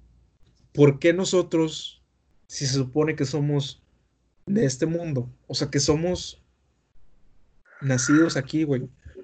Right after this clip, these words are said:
por qué nosotros nos tenemos que proteger del sol y ningún animal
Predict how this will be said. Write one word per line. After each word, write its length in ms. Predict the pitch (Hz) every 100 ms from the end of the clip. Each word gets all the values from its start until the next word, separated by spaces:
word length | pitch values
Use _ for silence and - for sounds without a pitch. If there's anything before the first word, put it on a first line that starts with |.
| - _ _ _ _ _ _
por 260 | 143 127 123
qué 120 | 143
nosotros 580 | 147 147 147 165 165 160
nos 200 | 139 127
tenemos 300 | 131 127 139
que 80 | 156
proteger 400 | 151 147 127 135
del 140 | 139 131
sol 280 | - 131 -
y 60 | 143
ningún 320 | 131 131 135
animal 640 | 143 127 127 131 127 139